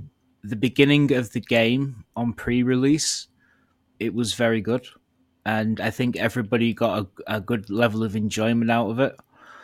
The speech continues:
Um, and then when the game came out, um, it seemed that more people were unhappy with it than the core base.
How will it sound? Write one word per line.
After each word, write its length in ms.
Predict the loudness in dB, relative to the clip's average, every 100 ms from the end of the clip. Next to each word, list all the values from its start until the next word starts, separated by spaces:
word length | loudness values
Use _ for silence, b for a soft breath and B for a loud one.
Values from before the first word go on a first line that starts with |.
| b b 2
Um, 380 | 6 6 6 2
and 120 | 4
then 200 | 4 4
when 80 | 2
the 100 | 6
game 320 | 6 6 4
came 300 | 2 2 6
out, 320 | 6 6 0 _ _ _ _ _
um, 500 | 0 2 2 2 0
it 160 | -2 -2
seemed 380 | 2 2 2 2
that 160 | 0
more 240 | 2 2 4
people 440 | 2 0 0 -2
were 140 | 0 0
unhappy 480 | 2 2 2 0
with 200 | -2 -2
it 160 | -2 -6 B B B B
than 260 | -2 0 0
the 80 | 0
core 320 | 4 6 6
base. 480 | 4 0 0 -4